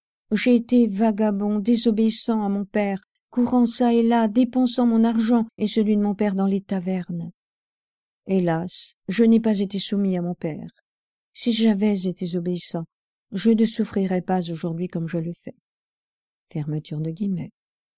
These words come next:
Le dix juin, dit le procès-verbal, on l'attacha de nouveau à la torture dans la grande salle du château,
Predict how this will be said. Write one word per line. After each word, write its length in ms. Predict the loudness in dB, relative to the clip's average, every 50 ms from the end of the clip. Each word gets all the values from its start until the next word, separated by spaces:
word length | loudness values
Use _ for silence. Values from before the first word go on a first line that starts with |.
| _ _ _ _ _ _ _ _ _ _ _ _ _ _ _ _ _ _ _ _ _ _ _ _ 0
Le 160 | 2 4 4
dix 200 | 4 4 2 0
juin, 340 | 0 0 -2 -4 -4 -4 -6 -8 -12 _ _ _ _ _ _ _ _ _ _ _ _ _ _ _ _ _ _ _ _ -10
dit 380 | -8 -6 -4 -4 -4 -4 -6 _ _ -10
le 180 | -8 -8 -6 -8
procès-verbal, 720 | -8 -8 -8 -8 -6 -6 -4 -4 -2 0 0 0 -2 -2 -6 _ _ _ _ _ _ _ _ _ _ _ _ _ 2
on 120 | 4 6
l'attacha 500 | 6 6 6 4 2 0 -2 0 0 0
de 120 | 0 2 2
nouveau 480 | 0 0 0 0 0 0 -2 -2 -4 _ -8
à 140 | -4 -2 -2
la 120 | -2 -2
torture 380 | -4 -6 -8 -6 -6 -4 -4 -2
dans 120 | -2 -2
la 120 | -2 -4
grande 220 | -4 -4 -6 -6 -4
salle 200 | -4 -4 -4 -4
du 80 | -4
château, 400 | -6 -6 -6 -6 -6 -8 -12 -12